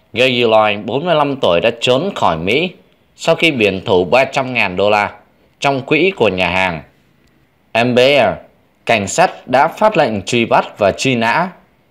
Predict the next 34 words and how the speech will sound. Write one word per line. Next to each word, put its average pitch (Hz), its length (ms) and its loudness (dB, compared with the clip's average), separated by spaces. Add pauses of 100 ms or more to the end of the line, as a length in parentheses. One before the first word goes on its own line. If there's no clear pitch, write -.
(320)
Gagiloy, 113 800 2 (100)
theo 110 320 2
A - 140 0 (140)
B - 20 -6 (180)
C. - 20 -8 (1160)
Gagiloy 160 480 2
bị 113 120 2
tố 147 400 2
cáo 175 240 2
đã 160 140 4
làm 113 280 2
ăn 127 220 0
gian 127 260 0
dối 123 320 2
với 185 200 -2
đầu 95 160 4
bếp 135 200 2
chính 180 380 -2
của - 140 -4
nhà 92 160 -2
hàng, 95 300 -2 (220)
đó 120 160 2
là 165 140 4 (100)
Thái 127 220 -4
Đặng. 120 220 -2 (680)
Nhà 113 160 0
hàng 117 340 -2 (800)
Embraer 127 580 4 (180)
được 117 300 2
mở 101 200 2 (120)
cửa 95 320 2
ở 90 260 2
West 123 320 0
Loop, 123 140 2